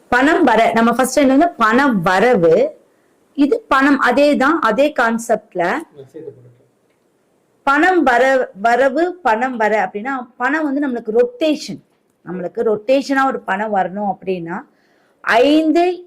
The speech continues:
Speaker 1: இரண்டு பூஜ்ஜியம், ஐந்து இரண்டு பூஜ்ஜியம் இவ்வளவுதான். பண வரவு நம்மளுக்கு டெய்லி ரொட்டேஷன் கிடைக்கும்.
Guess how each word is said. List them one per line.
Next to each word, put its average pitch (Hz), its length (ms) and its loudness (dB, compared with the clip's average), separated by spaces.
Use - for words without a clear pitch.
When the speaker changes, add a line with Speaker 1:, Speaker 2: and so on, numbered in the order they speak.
Speaker 1:
இரண்டு 226 460 -2
பூஜ்ஜியம், - 440 -12
ஐந்து 247 560 0
இரண்டு 208 360 0
பூஜ்ஜியம் 175 400 -2
இவ்வளவுதான். 165 580 -2
பண 208 420 0
வரவு 190 440 0
நம்மளுக்கு 190 380 -4
டெய்லி 190 380 0
ரொட்டேஷன் 180 540 -4
கிடைக்கும். 180 500 -6